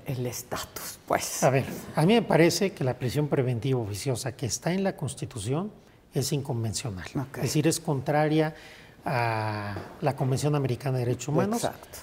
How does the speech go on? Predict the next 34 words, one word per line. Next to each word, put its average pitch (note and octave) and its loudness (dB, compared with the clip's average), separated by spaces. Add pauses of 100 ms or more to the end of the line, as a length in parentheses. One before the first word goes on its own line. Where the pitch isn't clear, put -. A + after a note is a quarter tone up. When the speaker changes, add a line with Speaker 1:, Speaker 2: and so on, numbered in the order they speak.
(220)
Speaker 2:
Y D3 4
es G3 4
contraria F3 2
al D3+ 4
artículo D#3 0
primero C#3 2
constitucional C#3 -2
que C#3 -4
incorpora C3+ 0
todos C#3+ 2
los B2+ 0
derechos A#2 -4
humanos A#2+ -4
de A2 -4
fuente A2+ -4
internacional. F#2+ -6 (840)
Porque E3+ 6
es - -2
una F3+ 4
sentencia D3+ 0
sin C3+ -2
condena. C3+ -2 (760)
Más D#3 4
bien D#3+ 6
una D#3+ 4
condena C#3+ 0
sin D3 4
Speaker 1:
Sin C#3+ 6
Speaker 2:
sentencia. D3 6 (280)
Speaker 1:
sentencia, - -14 (140)
claro. C3+ -2 (280)
Speaker 2:
Eh, C3+ 6 (260)
y D3+ 8
esa, D#3 6